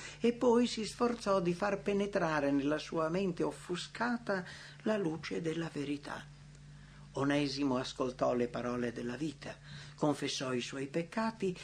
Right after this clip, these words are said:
e fu convertito alla fede di Cristo. Onesimo si fece voler bene da Paolo per la sua pietà e sincerità,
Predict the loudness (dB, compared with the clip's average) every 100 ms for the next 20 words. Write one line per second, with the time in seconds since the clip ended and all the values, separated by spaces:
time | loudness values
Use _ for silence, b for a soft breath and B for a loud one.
0 | B B -2 0 -2 0 0 2 2 0
1 | -6 -6 -4 -6 -4 -2 -2 -2 -4 -4
2 | -2 -4 -4 -6 -6 -8 -10 -12 -14 -18
3 | -20 -18 -18 B B B B B B B
4 | -6 2 4 4 2 2 2 0 -6 -14
5 | -10 -8 0 2 2 0 2 4 4 2
6 | 2 0 0 2 2 2 0 2 0 0
7 | -2 -2 -2 -2 -2 0 -4 -2 -2 -2
8 | -6 -6 -6 -6 -6 -6 -6 -8 -10